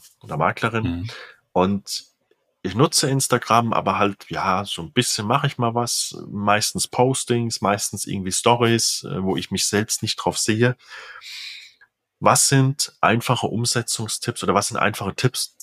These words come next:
Speaker 1: Tipps von dir, um überhaupt mal in die Umsetzung zu kommen? Und was brauche ich wirklich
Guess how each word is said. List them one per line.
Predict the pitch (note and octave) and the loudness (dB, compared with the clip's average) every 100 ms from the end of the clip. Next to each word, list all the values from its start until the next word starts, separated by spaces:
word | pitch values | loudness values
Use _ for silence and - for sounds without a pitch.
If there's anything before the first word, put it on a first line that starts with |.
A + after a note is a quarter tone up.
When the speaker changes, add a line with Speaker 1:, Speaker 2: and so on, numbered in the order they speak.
| _ | _
Speaker 1:
Tipps | C#3+ D3 | -2 -2
von | - A2+ | -4 -4
dir, | A2+ A#2+ | -2 -4
um | F2+ | -4
überhaupt | F2+ F#2+ - A2+ A#2+ - | -2 -4 0 0 0 -4
mal | G2+ G2 - - | -4 -4 -8 -12
in | F#2+ | -8
die | - | -4
Umsetzung | A2 D3 D3+ - C#3 | 0 2 2 0 -4
zu | - - | -6 -2
kommen? | C#3+ D#3+ F3+ _ _ _ _ _ _ - - - - - _ _ _ | -2 -2 -6 _ _ _ _ _ _ -20 -20 -20 -20 -20 _ _ _
Und | G#2 G#2+ A2+ - - _ _ _ _ | 2 2 2 -2 -4 _ _ _ _
was | F#2+ F#2+ A#2 - - - - | 0 4 6 4 2 -4 -6
brauche | E2 F#2 G2+ | 4 4 4
ich | G#2 - F2 G2+ | -2 -4 -2 2
wirklich | B2+ B2 B2 - - _ | 2 2 0 0 -6 _